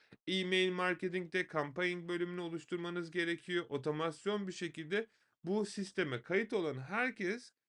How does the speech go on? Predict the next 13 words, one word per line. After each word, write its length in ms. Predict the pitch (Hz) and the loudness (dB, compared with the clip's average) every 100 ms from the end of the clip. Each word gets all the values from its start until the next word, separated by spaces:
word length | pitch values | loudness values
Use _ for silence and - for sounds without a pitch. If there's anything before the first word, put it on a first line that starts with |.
| _ | _
s-, 220 | - - | -16 -8
sistem 480 | - 254 - 247 240 | -2 -2 2 0 2
otomatik 540 | 233 240 240 226 208 | 0 0 -2 -4 -4
olarak 320 | 170 190 240 - | -2 0 -2 -4
e-mail 400 | 190 175 139 98 | -4 0 0 -2
atacak. 400 | 95 95 90 78 _ - | -4 -10 -10 -10 _ -4
Ve 400 | 139 151 151 - - | 2 4 2 -2 -4
örnek 340 | 151 156 151 | -2 -2 -4
veriyorum, 340 | 143 123 120 | -2 -2 -2
burada 200 | 151 151 | -4 -6
kampanya 540 | 147 151 147 202 170 135 | -6 -6 -2 -2 -2 0
bölümüne 300 | 123 110 113 | -2 -2 -4
tıklayacaksınız. 840 | 190 - 185 185 180 - 180 190 | -6 -4 -2 0 -2 -4 -6 -6